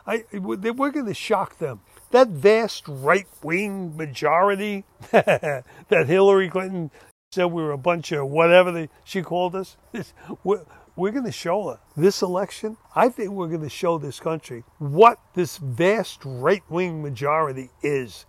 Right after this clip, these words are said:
We're a bunch of conservative Americans who love this country, who believe in freedom, who believe in what this country was founded on, a belief that we were endowed by our Creator by certain inalienable rights.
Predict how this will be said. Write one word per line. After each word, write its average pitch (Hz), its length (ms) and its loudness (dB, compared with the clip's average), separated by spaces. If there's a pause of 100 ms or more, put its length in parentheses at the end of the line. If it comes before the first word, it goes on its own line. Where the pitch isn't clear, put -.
(120)
We're 170 140 2
a 170 40 4
bunch 208 340 -2
of 131 200 -10
conservative 226 1000 0 (180)
Americans 185 840 0 (140)
who 175 120 0
love 165 360 2
this 180 180 -6
country, 170 560 -4 (160)
who 170 120 4
believe 180 400 2
in 175 140 -2
freedom, 180 580 0 (120)
who 185 160 0
believe 185 420 0
in 170 340 -6
what 190 200 -2
this 180 180 -8
country 185 320 -4
was 165 180 -6
founded 170 460 -4
on, 165 320 -4 (160)
a 170 60 -4
belief 175 480 0
that 160 240 -2 (100)
we 175 160 -4
were 160 220 -2
endowed 170 480 0
by 175 160 2
our 151 160 -2
Creator 175 640 -2
by 139 380 -6 (140)
certain 208 640 2
inalienable 180 1080 -2
rights. 135 560 -6